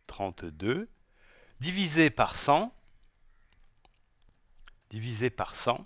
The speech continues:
et puis divisé par dix. Là, j'ai juste changé l'ordre dans lequel je fais ces multiplications, ça j'ai le droit de le faire.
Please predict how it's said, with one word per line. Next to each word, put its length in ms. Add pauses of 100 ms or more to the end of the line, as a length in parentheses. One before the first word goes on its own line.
(520)
et 80
puis 220
divisé 400
par 180
dix. 420 (1300)
Là, 100
j'ai 160
juste 500 (580)
changé 460
l'ordre 480
dans 140
lequel 260
je 80
fais 220
ces 120
multiplications, 760
ça 120
j'ai 100
le 60
droit 160
de 80
le 80
faire. 400